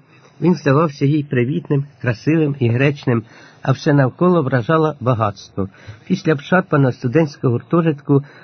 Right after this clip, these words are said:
хороми Якута були схожими для дівчини на царський палац. Грала музика і,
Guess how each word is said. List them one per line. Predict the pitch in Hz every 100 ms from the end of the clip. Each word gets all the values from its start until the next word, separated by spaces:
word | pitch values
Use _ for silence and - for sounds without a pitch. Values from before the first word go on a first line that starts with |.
| -
хороми | - 160 190 170
Якута | 151 143 180 151
були | 127 135 151
схожими | - - 160 151 147
для | 107 120
дівчини | 113 135 143 - 131 -
на | 120
царський | 120 143 143 - 143
палац. | 139 120 98 98 - - - - -
Грала | 107 160 151
музика | 117 127 120 110 113 -
і, | 156 175